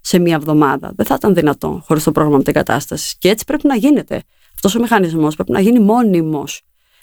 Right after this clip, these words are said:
Και επίσης να δούμε κάποια στιγμή σοβαρά και τι είδους μετανάστευση θέλουμε στην Ευρώπη. Θέλουμε νόμιμη μετανάστευση, όπως είναι το μοντέλο του Καναδά, για παράδειγμα, με άδειες εργασίας;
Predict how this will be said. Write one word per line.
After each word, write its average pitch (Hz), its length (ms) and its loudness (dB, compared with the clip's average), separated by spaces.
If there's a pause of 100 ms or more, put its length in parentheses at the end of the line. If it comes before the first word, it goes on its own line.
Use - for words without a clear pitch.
Και - 100 0
επίσης 262 380 0
να 233 120 2
δούμε 262 160 2
κάποια 262 220 0
στιγμή 226 240 0
σοβαρά 175 460 0
και 190 140 -8
τι 240 100 -2
είδους 247 160 2
μετανάστευση 233 560 0
θέλουμε 254 240 0
στην 294 180 0
Ευρώπη. 262 460 0 (520)
Θέλουμε 202 300 0
νόμιμη 202 280 2
μετανάστευση, 220 800 0 (600)
όπως 208 380 0
είναι 202 140 2
το 202 100 2
μοντέλο 202 280 2
του 196 80 -8
Καναδά, 196 340 2
για 220 100 -2
παράδειγμα, 233 600 0 (360)
με 190 100 0
άδειες 196 220 0
εργασίας; 208 720 0